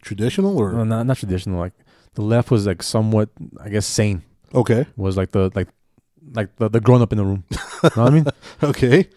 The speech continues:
Speaker 2: But now it just feels like, fuck, man, these guys are just fucking going crazy now.
Speaker 1: They all are, dude.
Speaker 2: Like, they're just trying to pull shit out of their ass and see what the
Speaker 1: Yeah.
Speaker 2: fuck they can. Like, as far as her fucking swearing on the Quran, I, I don't have a problem with that. I'm like,
Speaker 1: Mm-hmm.
Speaker 2: it, we live in the fucking,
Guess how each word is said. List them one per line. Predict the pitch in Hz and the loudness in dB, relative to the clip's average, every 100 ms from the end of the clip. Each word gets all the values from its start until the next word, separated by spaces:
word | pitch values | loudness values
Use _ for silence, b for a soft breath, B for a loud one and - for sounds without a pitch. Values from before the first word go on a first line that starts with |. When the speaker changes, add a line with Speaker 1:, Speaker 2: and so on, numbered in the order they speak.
| B - | B 0
Speaker 2:
But | 131 120 | 2 4
now | 113 131 147 | 4 4 4
it | 135 | 4
just | 120 | 0
feels | - 127 123 | 2 2 4
like, | 110 | 0
fuck, | - - 151 - | -2 -2 -2 0
man, | 120 | 0
these | 117 | 0
guys | 160 131 | 0 -2
are | |
just | 120 - | -2 -4
fucking | 123 107 | -6 -4
going | 101 95 | -2 -4
crazy | - 110 135 | -2 -2 0
now. | 98 85 - | -4 -4 -4
Speaker 1:
They | 156 | -2
all | 202 262 | 0 0
are, | 180 92 | 0 -2
dude. | 87 | -2
Speaker 2:
Like, | 101 | 0
they're | 107 | 0
just | 120 - | 0 -2
trying | 127 107 | -4 -2
to | |
pull | - 120 | -2 -2
shit | - 120 | -2 -4
out | 113 | -2
of | |
their | 98 | 0
ass | 113 123 | -2 -2
and | 98 | -8
see | - | -8
what | 104 101 | -6 0
the | 110 | 2
Speaker 1:
Yeah. | |
Speaker 2:
fuck | 101 | 2
they | 101 | 0
can. | 101 92 b b b | -6 -8 b b b
Like, | 120 | -4
as | 113 | 0
far | 175 | 2
as | 175 | 2
her | 135 147 135 | 4 2 2
fucking | 135 127 | -2 -4
swearing | 107 123 123 | -2 0 2
on | 120 | 0
the | 104 | -2
Quran, | 104 107 113 | -2 -2 -2
I, | 117 127 | -4 -8
I | |
don't | - 143 | -6 -4
have | 123 | -4
a | |
problem | 87 90 90 | -2 -2 -2
with | - | -2
that. | 92 | 2
I'm | 151 | 4
like, | 139 | 6
Speaker 1:
Mm-hmm. | 113 - _ _ - | 4 -2 _ _ -10
Speaker 2:
it, | 113 | -4
we | 117 | -2
live | 117 127 | 2 2
in | 123 | 2
the | 107 | 0
fucking, | - 110 107 95 | -2 -4 -2 -4